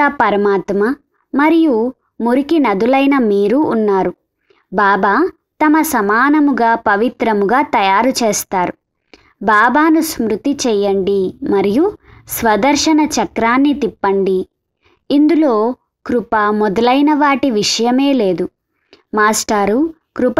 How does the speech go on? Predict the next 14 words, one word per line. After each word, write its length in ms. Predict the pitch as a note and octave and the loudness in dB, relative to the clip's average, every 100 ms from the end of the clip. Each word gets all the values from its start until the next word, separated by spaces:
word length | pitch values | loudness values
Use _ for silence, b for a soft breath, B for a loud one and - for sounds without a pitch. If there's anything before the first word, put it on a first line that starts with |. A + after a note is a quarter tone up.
| D#4+ D#4 | 0 0
చూపించండి, 960 | C4 C4 A3+ - G#3+ G3+ G3+ G3+ G3 - _ _ _ - | 0 0 -2 -2 -2 0 0 -2 -4 -12 _ _ _ -2
తద్వారా 580 | C4 A3+ G#3+ G3+ A3+ D4+ | 0 0 0 2 2 2
మేము 560 | D4+ D4+ C#4+ C4 A3+ - | 2 2 2 0 -2 -4
ఉన్నత 300 | A3 G#3+ C4 D4+ C#4 | -4 -2 0 -2 -2
పదవిని 400 | G#3+ G3+ C4 D4 | 0 0 2 0
పొందుతాము" 960 | D4 A#3 G#3+ G#3+ G3 G3+ G3 G3+ F#3+ - | 0 0 0 -2 0 0 0 0 -2 -4
అని 440 | G3 G3 A#3+ F#4+ - b b b - | -4 0 0 0 -4 b b b -4
టీచర్ను 760 | B3 C#4 D#4+ D#4+ D4+ D4 A3+ - | -2 0 0 2 2 2 0 -2
ఎప్పుడైనా 500 | G3+ - A#3+ B3+ C4 | -6 -2 0 2 2
అంటారా? 580 | C4 A3+ G#3 B3+ C#4 E4+ - _ _ _ _ _ - | 0 0 0 0 2 0 -2 _ _ _ _ _ 0
అలా 180 | D4+ E4 | 2 2
అంటే 640 | D#4+ G#3 A3 A#3 D4 B3+ | 2 0 0 0 0 0
టీచర్ 500 | C4+ A#3 A3+ - D4 - | 0 -2 -2 0 -2 0
చదవమంటాడు. 840 | A3+ G3+ B3+ C4 A3 F#3 F#3 F3 | 0 2 2 2 0 -2 -2 -2